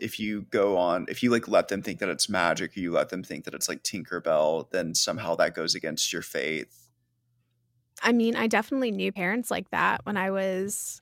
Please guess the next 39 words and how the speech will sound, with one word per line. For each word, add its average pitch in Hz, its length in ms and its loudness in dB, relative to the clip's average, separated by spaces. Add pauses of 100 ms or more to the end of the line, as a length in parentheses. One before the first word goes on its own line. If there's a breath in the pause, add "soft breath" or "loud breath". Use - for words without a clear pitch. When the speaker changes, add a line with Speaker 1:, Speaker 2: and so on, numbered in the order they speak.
Speaker 2:
younger. 165 640 -2 (500 soft breath)
I 196 180 6 (140)
had 208 260 4
a 190 60 2
friend 190 400 2
who 208 160 0
wasn't 196 280 0
allowed 185 300 0
to 190 80 -2
watch 175 680 -2
My 185 200 -4
Little 180 220 -2
Pony 196 640 -4 (240)
because 180 720 -6 (240)
her 214 140 -2
mother 180 300 -4
said - 240 -6
it - 80 -12
was 190 140 -6
satanic 170 580 -6
since 190 220 -8
it - 100 -8
contained 175 500 -8
magic. - 640 -10 (220)
And 233 120 6
this 277 100 6
was 320 120 4
the 311 120 6
original, 240 460 6
like, 202 220 2 (400)
nineteen 208 300 0 (120)
eighties, 208 560 2 (240)
nineties 190 480 -6
My - 160 -6
Little - 200 -8
Pony, 202 360 -4
'cause 220 180 -4
I'm 214 160 -4
old. - 380 -10